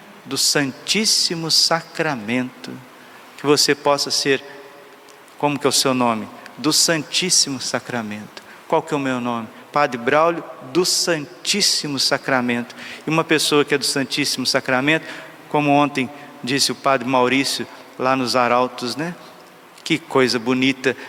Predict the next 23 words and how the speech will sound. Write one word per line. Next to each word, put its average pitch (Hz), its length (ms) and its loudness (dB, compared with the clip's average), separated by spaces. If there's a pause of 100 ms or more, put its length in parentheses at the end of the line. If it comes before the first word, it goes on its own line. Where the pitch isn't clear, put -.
se - 180 2
soubéssemos 131 720 2
aproveitar 127 680 0
cada 127 320 0
Eucaristia, 123 840 -2 (180)
se - 140 -2
não 143 140 0
ficássemos 135 580 -2
dormindo, 131 680 -2 (520)
se - 120 -2
não 156 120 4
ficássemos 143 540 0
contando 151 680 0
os 123 100 -2
problemas, 135 880 -2 (240)
perdendo 143 460 2
tempo 139 600 0 (200)
em 147 120 0
internet 127 680 0 (160)
e 143 40 -4
pudéssemos 139 680 0
vir 143 220 -2 (200)
aurir 135 720 2